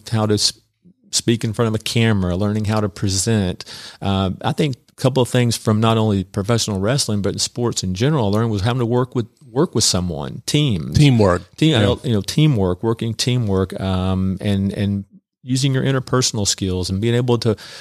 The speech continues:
Speaker 1: you know, get along with people. You're not always gonna like everyone, right?
Speaker 2: Right.
Speaker 1: You know, I mean, that's
Speaker 2: Sure.
Speaker 1: just kinda how life works sometimes, or maybe they don't like you, but you have to figure out ways to work with them. And, and in professional wrestling, you have to be, also have to protect each other, right?
Speaker 2: Yeah.
Speaker 1: You know, not get hurt,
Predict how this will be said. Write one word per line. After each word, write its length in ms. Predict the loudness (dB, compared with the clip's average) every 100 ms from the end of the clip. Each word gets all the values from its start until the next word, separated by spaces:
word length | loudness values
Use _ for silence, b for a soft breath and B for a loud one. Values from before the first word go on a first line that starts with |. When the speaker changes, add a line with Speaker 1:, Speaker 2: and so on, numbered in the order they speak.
| B
Speaker 1:
you 520 | -18 -18 -20 _ -6
know, 60 | -2
get 160 | 0 2
along 240 | 2 0
with 80 | 0
people. 160 | -2 -2
You're 100 | -2
not 100 | -2
always 300 | 0 0 0
gonna 180 | 0 0
like 320 | 0 0 2
everyone, 720 | 2 2 -2 -2 -2 -2 -4 0
right? 140 | 4
Speaker 2:
Right. 240 | 6 4 2
Speaker 1:
You 80 | 0
know, 100 | -2
I 20 |
mean, 160 | -2 -2
that's 100 | 4
Speaker 2:
Sure. 100 | 4
Speaker 1:
just 120 | 4
kinda 180 | -2 -2
how 140 | -2
life 320 | -2 -2 -4
works 220 | -4 -4 -4
sometimes, 360 | -4 -2 -2 0
or 120 | 0
maybe 260 | 0 0 2
they 100 | 2
don't 160 | 2
like 320 | 0 -2 -2
you, 220 | -2 0 0
but 200 | 0 0
you 100 | 2
have 200 | 2 0
to 140 | -4 -6
figure 280 | -4 0 0
out 140 | 0
ways 200 | -2 -2
to 80 | -2
work 320 | -4 -2 -4
with 160 | -2 0
them. 140 | 0 0
And, 140 | 0
and 260 | -2 -2 -4
in 160 | -8
professional 420 | -14 -2 -2 2
wrestling, 340 | 4 4 2 0
you 40 |
have 100 | 0
to 20 | 0
be, 20 |
also 220 | -2 -2 -2
have 160 | -2 -4
to 340 | -12 _ -12
protect 380 | -12 -6 -6 -4
each 160 | -8 -8
other, 320 | -8 -10 -12 -2
right? 100 | 2
Speaker 2:
Yeah. 200 | 4 4
Speaker 1:
You 40 | 2
know, 40 |
not 240 | 0 -4 -4
get 140 | 0
hurt, 320 | 0 0 -6